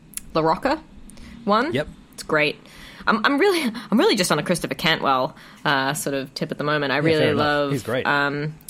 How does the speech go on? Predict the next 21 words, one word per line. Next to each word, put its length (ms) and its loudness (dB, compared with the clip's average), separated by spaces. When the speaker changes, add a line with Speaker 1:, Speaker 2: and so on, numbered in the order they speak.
Speaker 1:
his 480 0
Iron 240 4
Man's 320 2
really 200 -2
good 320 -2
as 160 -4
well. 400 0
Speaker 2:
Yep. 200 -2
Speaker 1:
And 460 4
he's 200 -4
doing 480 -2
one. 300 -2
He's 240 -6
doing 160 -2
something 340 -4
that 80 -6
I 60 -4
picked 320 -8
up 140 -4
this 220 -6
week. 500 -6